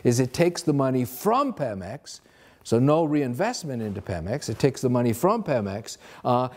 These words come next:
and puts it into the national budget. Some of that national budget goes to state government, some of it goes to schools, et cetera, et cetera. But it goes into the budget. It doesn't, uh, uh, Pemex has been starved of capital, uh, for, uh, a while now.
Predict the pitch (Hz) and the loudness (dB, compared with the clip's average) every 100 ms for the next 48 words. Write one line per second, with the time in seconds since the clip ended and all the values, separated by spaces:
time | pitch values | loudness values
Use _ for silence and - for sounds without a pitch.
0 | - 180 202 196 175 170 190 185 170 139 | -4 -2 -2 0 0 0 0 0 0 0
1 | - 254 349 - - - _ - - - | 0 0 0 -2 -10 -14 _ -20 -8 -2
2 | 143 147 143 135 131 131 127 123 113 107 | 2 2 0 -4 -2 0 0 0 0 -2
3 | 104 101 110 107 226 226 202 202 180 151 | -4 -2 -2 2 2 2 2 -2 -2 -4
4 | 131 117 110 104 110 - 220 208 202 190 | -4 -4 -4 -6 -10 0 4 4 4 0
5 | 160 - - 131 143 131 143 - 107 98 | -4 -18 -6 -4 -2 -2 -4 -2 -4 -2
6 | 117 - - - 143 156 151 - 139 135 | -4 -6 -20 -2 0 0 -2 -8 -6 -2
7 | 170 170 160 175 156 135 120 98 90 - | 2 0 0 -2 -4 -8 -10 -10 -14 -16
8 | 73 - 110 123 127 110 - - - 117 | -20 -12 -6 -4 -2 -4 -8 -20 -4 0
9 | 117 110 120 113 110 143 139 139 - 120 | 0 0 0 0 0 -2 0 -4 -6 -4
10 | 113 - - 160 156 127 104 107 - 98 | -4 -4 -2 2 4 2 -2 -10 -6 -6
11 | 95 92 87 92 - - 98 98 98 - | -6 -8 -8 -10 -18 -8 -2 -2 -2 -2
12 | 90 92 90 - 101 95 95 113 110 98 | 0 2 0 -2 -2 -2 0 0 2 2
13 | 90 69 64 | -2 -6 -10